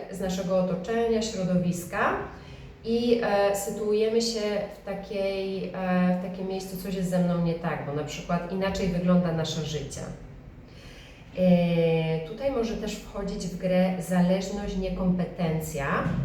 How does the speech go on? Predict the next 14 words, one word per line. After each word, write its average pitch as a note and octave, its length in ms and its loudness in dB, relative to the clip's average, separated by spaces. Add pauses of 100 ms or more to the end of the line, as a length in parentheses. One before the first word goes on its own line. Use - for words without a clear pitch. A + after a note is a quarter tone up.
(440)
czyli, G3+ 520 2
e, F3+ 340 6
nie F#3+ 140 0
poradzę F#3 380 -2
sobie D#3 280 -4
sama, C3+ 480 -4 (200)
nie E3+ 80 -2
poradzę D#3+ 400 -2
sobie C3+ 280 -8
sam, C3+ 280 -8 (680)
nie F3 60 2
dam D#3+ 180 0
rady, C#3+ 260 -2 (260)
tak? F3+ 160 -2